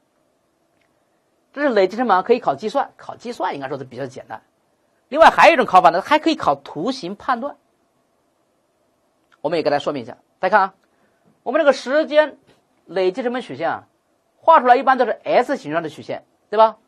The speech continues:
好，大家看我这个 S 形曲线画的对不对？我这 S 形曲线画的对不对？啊，我这个 S 形曲线这样画行不行啊？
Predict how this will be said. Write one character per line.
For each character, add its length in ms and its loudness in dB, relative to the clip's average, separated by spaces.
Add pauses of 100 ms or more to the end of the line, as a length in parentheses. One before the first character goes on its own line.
好， 260 2 (640)
大 100 2
家 80 2
看 300 2
我 280 2
这 120 -4
个 80 2
S 420 2
形 100 -8
曲 120 -14
线 140 0
画 160 2
的 60 -6
对 100 -2
不 60 -6
对？ 240 -4 (1300)
我 260 0
这 100 0
S 320 4
形 80 -8
曲 100 -8
线 100 0
画 100 4
的 60 -8
对 100 -6
不 60 -10
对？ 200 -10 (2250)
啊， 140 4
我 140 6
这 60 6
个 60 4
S 180 2
形 80 -10
曲 60 -8
线 80 -2
这 60 -2
样 100 2
画 100 6
行 120 -2
不 60 -6
行 100 -8
啊？ 160 -12